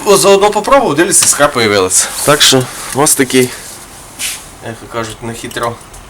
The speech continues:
Так,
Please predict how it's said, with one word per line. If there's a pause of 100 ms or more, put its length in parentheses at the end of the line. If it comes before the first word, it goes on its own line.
(2250)
Так,